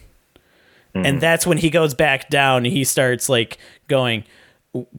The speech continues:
Speaker 2: what camera angles do we have that I can see Kevin at?" And that's when he finds out about the little, like, eye camera blimp.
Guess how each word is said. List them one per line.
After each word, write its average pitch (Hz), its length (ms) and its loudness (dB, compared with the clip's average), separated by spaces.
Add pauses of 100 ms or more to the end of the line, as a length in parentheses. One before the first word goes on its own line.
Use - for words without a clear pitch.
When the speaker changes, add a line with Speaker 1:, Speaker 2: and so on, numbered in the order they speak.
(120)
Speaker 2:
what 180 320 -2
camera 180 380 0
angles 151 380 0
do 143 120 -2
we 131 200 0
have 131 540 0
that 123 320 0
I 135 120 0
can 131 180 -4
see 117 200 -4
Kevin 110 420 -2
at?" - 340 -12 (600)
And 139 200 0
that's 143 200 0
when 151 100 2
he 135 60 0
finds 143 320 0
out 135 160 2
about 127 260 -2
the 127 60 -2
little, 120 380 2
like, 101 220 -4 (140)
eye 143 220 2
camera 123 640 -2
blimp. 113 540 -4